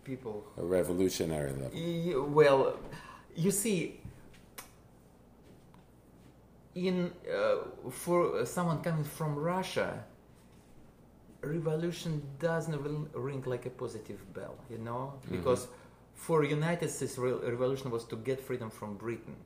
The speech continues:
Speaker 2: Right.
Speaker 1: In, uh, Russia, it's completely different historical context. It's just, uh, uh, stop exploitation by, like, uh,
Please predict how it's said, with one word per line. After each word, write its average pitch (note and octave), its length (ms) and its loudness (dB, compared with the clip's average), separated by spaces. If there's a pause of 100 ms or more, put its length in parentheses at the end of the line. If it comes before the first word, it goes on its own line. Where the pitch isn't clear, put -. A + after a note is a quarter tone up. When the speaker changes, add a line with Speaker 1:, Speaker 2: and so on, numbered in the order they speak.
(180)
Speaker 2:
Right. D#2 260 -4 (800)
Speaker 1:
In, D3+ 240 2
uh, C3+ 720 6
Russia, D#3+ 520 4 (100)
it's D3+ 220 -4 (120)
completely F#3 920 -2 (200)
different D3 360 -2
historical B2+ 540 -2
context. A2+ 560 -6
It's C3+ 260 -4
just, C3 440 0
uh, A#2 720 2 (920)
uh, A2+ 200 -6 (1120)
stop - 680 -2
exploitation B2+ 800 -4 (100)
by, G#2 340 0 (100)
like, G2+ 340 -2
uh, G2+ 1040 -2